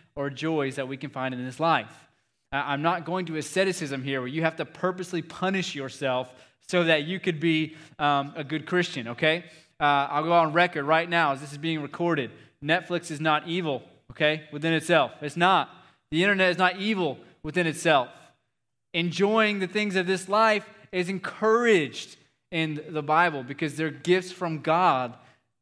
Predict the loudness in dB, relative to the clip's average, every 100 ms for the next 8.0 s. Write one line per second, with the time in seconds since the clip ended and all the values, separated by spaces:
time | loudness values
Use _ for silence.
0 | _ 0 0 0 -6 -20 -14 -12 -8 -8
1 | -6 -10 -12 -10 -12 -16 _ _ _ _
2 | _ _ -2 -2 -4 -20 _ -14 -10 -8
3 | -6 -4 -6 -6 -10 -6 -6 -6 -8 -8
4 | -8 -6 -6 -8 -6 -2 -2 -2 -10 -16
5 | _ _ _ 2 2 2 0 0 0 -4
6 | -6 -6 -8 -12 -4 -2 -2 -2 -2 -4
7 | -6 -8 -6 -8 -12 -8 -6 -6 -8